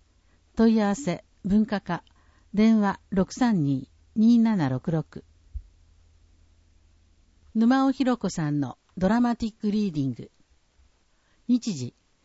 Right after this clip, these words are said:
一月二十九日日曜日、午後一時三十分から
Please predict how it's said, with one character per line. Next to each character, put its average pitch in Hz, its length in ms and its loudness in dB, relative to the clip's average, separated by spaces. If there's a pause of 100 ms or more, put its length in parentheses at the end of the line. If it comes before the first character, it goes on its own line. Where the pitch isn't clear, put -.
(160)
一 214 240 -8
月 254 260 0
二 254 160 6
十 180 220 -2
九 190 120 -4
日 151 440 -6 (100)
日 196 380 -2
曜 233 160 2
日、 131 200 -8 (440)
午 247 140 2
後 190 220 -2
一 226 280 -4
時 185 100 -4
三 208 240 0
十 208 140 -4
分 139 300 -2
か 135 120 -8
ら 127 180 -8